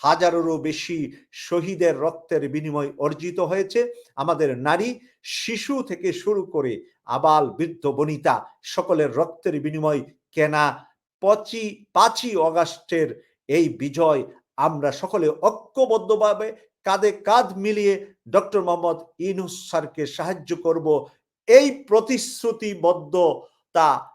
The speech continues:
একসাথে করে ইউনূস স্যারের পাশে কে কে দাঁড়াতে চান, আপনারা সবাইকে একটি করে কমেন্টস লিখে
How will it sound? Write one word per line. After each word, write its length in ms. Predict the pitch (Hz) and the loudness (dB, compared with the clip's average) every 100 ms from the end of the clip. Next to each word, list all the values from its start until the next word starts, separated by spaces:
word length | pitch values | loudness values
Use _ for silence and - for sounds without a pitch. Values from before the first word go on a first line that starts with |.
| _ _ - | _ _ 0
একসাথে 760 | 220 233 - - - 185 196 | 2 2 -6 -8 -2 -2 -2
করে 560 | 180 170 165 143 135 - _ - | -2 0 2 0 -2 -14 _ -6
ইউনূস 580 | 156 180 202 202 - | -2 0 -2 -4 -6
স্যারের 300 | - 156 160 151 - | 0 2 2 -2 -6
পাশে 580 | 139 151 - 151 135 - _ - | -6 -6 -4 -4 -4 -10 _ 2
কে 140 | 262 | 2
কে 160 | 262 240 | 4 4
দাঁড়াতে 420 | 185 180 180 180 | 4 4 2 -2
চান, 340 | 180 156 139 123 - - | 0 0 0 -4 -18 -4
আপনারা 480 | 135 156 156 139 131 | -2 -2 -2 0 0
সবাইকে 840 | - 202 185 151 - 135 110 - _ | 0 0 2 0 -2 -6 -6 -14 _
একটি 440 | 247 254 - 269 233 | 2 2 -4 -10 0
করে 260 | 220 202 | 2 2
কমেন্টস 420 | 190 180 180 170 175 | 2 0 0 -6 -6
লিখে 480 | 160 160 156 147 | -6 -4 -6 -8